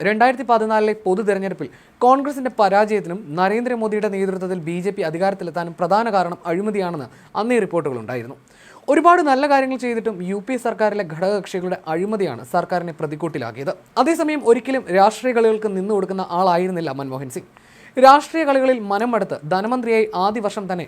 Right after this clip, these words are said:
രണ്ട് തവണയാണ് അദ്ദേഹം രാജിക്കൊരുങ്ങിയത്. ഒന്ന് രാസവള വില കൂട്ടുന്നത് സമ്മതിക്കാതിരുന്നപ്പോൾ, രണ്ട് ഹർഷത് മേത്തയുടെ ഓഹരി കുംഭകോണത്തെ തുടർന്ന്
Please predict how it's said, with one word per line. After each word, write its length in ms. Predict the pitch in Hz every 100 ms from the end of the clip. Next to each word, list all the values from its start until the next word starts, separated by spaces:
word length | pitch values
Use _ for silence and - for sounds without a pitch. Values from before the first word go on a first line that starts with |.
| -
രണ്ട് 240 | 202 220 247
തവണയാണ് 300 | 220 214 147
അദ്ദേഹം 300 | 139 175 180
രാജിക്കൊരുങ്ങിയത്. 680 | 165 160 170 147 127 127 165 -
ഒന്ന് 180 | 262 294
രാസവള 420 | 247 247 277 277
വില 160 | 254 240
കൂട്ടുന്നത് 480 | 214 202 208 196
സമ്മതിക്കാതിരുന്നപ്പോൾ, 800 | 196 175 175 180 175 151 123 123 -
രണ്ട് 340 | 147 185 156 226 - _ -
ഹർഷത് 380 | 247 320 311 247
മേത്തയുടെ 340 | 254 247 233 -
ഓഹരി 320 | 196 214 254
കുംഭകോണത്തെ 540 | 233 190 208 202 196
തുടർന്ന് 340 | 190 185 170